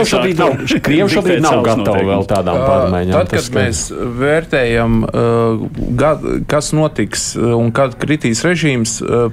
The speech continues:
Speaker 3: parasti pirms kādiem desmit gadiem un pieciem gadiem pat, kad mēs vērtējam to, mēs parasti spriedām par, ā, ā, vērojot krās-, tā saucamās krāsainās revolūcijas, kad pietiekams skaits cilvēku iziet ielās. Uh, ja starp viņiem, kā piemēram Armēnijā,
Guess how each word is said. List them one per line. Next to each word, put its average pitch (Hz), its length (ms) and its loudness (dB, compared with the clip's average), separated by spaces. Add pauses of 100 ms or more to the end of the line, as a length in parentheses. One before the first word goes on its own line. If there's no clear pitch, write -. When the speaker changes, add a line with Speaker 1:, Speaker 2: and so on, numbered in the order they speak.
Speaker 3:
parasti 139 480 0
pirms 120 260 -2
kādiem 117 300 2
desmit 143 280 0
gadiem 120 220 2
un 110 80 2
pieciem 110 420 0
gadiem 101 340 0
pat, - 260 -4
kad - 160 -2
mēs 110 180 0
vērtējam 143 480 2
to, 127 160 0
mēs 120 180 0
parasti 135 300 -2
spriedām 131 480 0
par, 113 160 -2 (220)
ā, 120 400 2 (560)
ā, 117 180 2 (240)
vērojot 123 720 2
krās-, 139 300 0
tā 117 80 0
saucamās 120 360 -2
krāsainās 123 520 0
revolūcijas, - 720 -2
kad 101 200 -2
pietiekams 113 540 -2
skaits 120 300 -2
cilvēku 120 420 2
iziet 113 260 0
ielās. 170 500 2 (600)
Uh, 113 500 2 (180)
ja 127 160 2
starp 123 300 -2
viņiem, 117 260 2
kā 113 140 2
piemēram 110 340 2
Armēnijā, 110 540 2